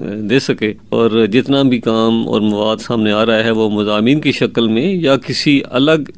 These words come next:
जो टॉपिक्स होते हैं उन पर वो आ रहा था। तो उनको कोई ऐसा आदमी चाहिए था जो बैंकिंग, फाइनेंस, इस्लामिक शरिया, श-, फ़िका, किताब व सुन्ना पर पूरी लिख सकता हो। चुनाचे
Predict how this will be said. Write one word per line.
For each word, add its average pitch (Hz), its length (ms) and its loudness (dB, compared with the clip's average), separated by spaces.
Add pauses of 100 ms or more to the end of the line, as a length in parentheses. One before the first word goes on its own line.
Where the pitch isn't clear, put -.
(140)
जो 98 140 -4
टॉपिक्स 110 420 -2
होते 113 240 -4
हैं 113 60 0
उन 143 180 0
पर 123 160 -2 (240)
वो 104 140 -6
आ 101 100 -4
रहा 120 140 2
था। 110 240 -6 (140)
तो 143 80 2 (680)
उनको 151 320 2
कोई 127 180 -2
ऐसा 127 400 0
आदमी 117 180 0
चाहिए 120 300 2
था 110 260 -2
जो 107 140 -2
बैंकिंग, 104 600 -2 (300)
फाइनेंस, 107 640 -2 (120)
इस्लामिक 107 540 -4
शरिया, 104 480 -2
श-, 101 140 -8 (380)
फ़िका, 107 460 -4 (140)
किताब 107 300 -6
व - 20 -8
सुन्ना 110 360 -6
पर 107 200 -6
पूरी 107 460 -8
लिख 123 160 -2
सकता - 260 -4
हो। 113 220 -2 (220)
चुनाचे 147 540 2